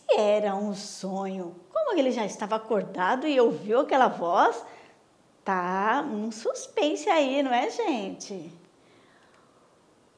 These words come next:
O homem conseguiu voar muito bem. Por que será que isso aconteceu? Ele soube voar nessa vassoura, gente.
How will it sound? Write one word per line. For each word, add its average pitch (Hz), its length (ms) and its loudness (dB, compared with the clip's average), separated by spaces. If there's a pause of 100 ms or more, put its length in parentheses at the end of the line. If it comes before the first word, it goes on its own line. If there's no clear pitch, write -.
(520)
O 381 160 6
homem 320 480 8
conseguiu 285 920 -2
voar 247 480 4
muito 285 680 0
bem. 190 380 0 (480)
Por 539 240 6
que 320 160 2
será 294 280 2
que 277 120 -6
isso 254 160 -4
aconteceu? 240 720 -4 (3000)
Ele 392 240 -4
soube 233 580 -6
voar 214 340 -8
nessa 302 260 -4
vassoura, 294 540 -6
gente. - 460 -14